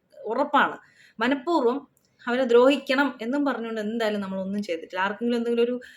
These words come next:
ഹെൽപ്പ് വേണമെങ്കിൽ അത് ഞാൻ നൂറ് ശതമാനം ഞാൻ ചെയ്തിട്ടുണ്ടെന്നും എനിക്ക് പൈസയായിട്ടൊന്നും അല്ല,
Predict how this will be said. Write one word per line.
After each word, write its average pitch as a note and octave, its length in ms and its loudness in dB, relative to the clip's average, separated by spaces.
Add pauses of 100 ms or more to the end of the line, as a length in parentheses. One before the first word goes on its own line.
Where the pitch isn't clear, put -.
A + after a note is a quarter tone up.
(200)
ഹെൽപ്പ് B3+ 360 0
വേണമെങ്കിൽ A3+ 380 -2
അത് G#3+ 120 -4
ഞാൻ A3+ 180 -4
നൂറ് G#3+ 160 -6
ശതമാനം A3+ 480 -4
ഞാൻ A3 120 -4
ചെയ്തിട്ടുണ്ടെന്നും G3+ 680 -4
എനിക്ക് F#3 240 -12 (600)
പൈസയായിട്ടൊന്നും D4 680 2
അല്ല, D#3+ 160 -6